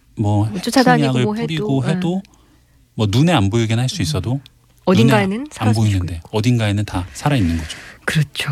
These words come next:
Speaker 1: 그러니까 박-, 작전 세력도 마찬가지인데
Speaker 2: 음.
Speaker 1: 뭐 이런 일화도 이-, 나와요. 이 박정희 전 대통령도 천구백육십 년대에 투기 세력을 엄벌하라고 증-, 주식시장에
Speaker 2: 음.
Speaker 1: 명령을 했는데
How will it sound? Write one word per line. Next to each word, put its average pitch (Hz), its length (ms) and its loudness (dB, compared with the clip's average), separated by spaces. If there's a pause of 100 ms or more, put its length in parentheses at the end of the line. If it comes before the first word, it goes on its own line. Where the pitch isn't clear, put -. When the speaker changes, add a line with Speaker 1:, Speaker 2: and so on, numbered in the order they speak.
(280)
Speaker 1:
그러니까 - 120 0
박-, - 260 -4
작전 156 360 0
세력도 151 340 -2
마찬가지인데 90 760 2
Speaker 2:
음. 147 200 0 (600)
Speaker 1:
뭐 101 420 -2 (340)
이런 139 340 6
일화도 143 380 -2
이-, 78 120 -2 (100)
나와요. 82 360 -2 (580)
이 92 400 -4
박정희 185 540 2
전 127 180 4
대통령도 98 840 2
천구백육십 165 840 0
년대에 107 600 4 (680)
투기 196 200 2
세력을 143 380 2
엄벌하라고 95 720 2
증-, 95 220 0 (140)
주식시장에 80 600 -4 (160)
Speaker 2:
음. 147 240 2 (200)
Speaker 1:
명령을 113 420 4
했는데 98 440 -2